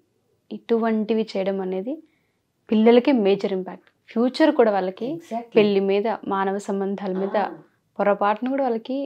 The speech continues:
Speaker 2: మంచి
Speaker 1: మంచి
Speaker 2: ఇంప్రెషన్.
Speaker 1: ఒపీనియన్ ఉంటుందని మాత్రం అనుకోకూడదు.
Speaker 2: ఆ, ఉండదు. And వాళ్ళ లైఫ్లో ఒకవేళ ఆ స్టెప్స్ వేసినా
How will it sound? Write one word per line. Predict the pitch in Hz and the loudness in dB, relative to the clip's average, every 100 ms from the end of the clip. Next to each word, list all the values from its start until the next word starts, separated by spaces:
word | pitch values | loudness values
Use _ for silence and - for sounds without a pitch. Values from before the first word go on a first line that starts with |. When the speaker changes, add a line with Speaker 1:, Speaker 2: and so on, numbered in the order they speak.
| - | -8
Speaker 2:
మంచి | 196 190 226 | -8 -4 0
Speaker 1:
మంచి | 269 320 | 4 6
Speaker 2:
ఇంప్రెషన్. | 370 - 359 | 4 6 6
Speaker 1:
ఒపీనియన్ | 311 - 262 262 | 6 4 2 2
ఉంటుందని | 240 226 240 233 | 0 2 2 2
మాత్రం | 220 240 359 330 | 0 0 0 0
అనుకోకూడదు. | 226 233 254 214 165 - - - | 0 0 0 0 -6 -6 -16 -20
Speaker 2:
ఆ, | 143 | -16
ఉండదు. | 147 165 247 269 359 466 _ _ _ _ - | -12 -8 -6 -6 -6 -8 _ _ _ _ -8
And | - 233 240 208 165 | -6 -4 -6 -8 -4
వాళ్ళ | 180 208 247 247 240 208 | -2 0 0 -2 -2 -2
లైఫ్లో | 240 269 _ 285 285 | -4 -6 _ -6 -4
ఒకవేళ | 262 214 208 208 233 | -4 -2 -2 -2 0
ఆ | 208 | -2
స్టెప్స్ | 196 - 196 - - | -4 -8 -10 -8 -4
వేసినా | 247 220 - 185 | -2 -2 -6 -8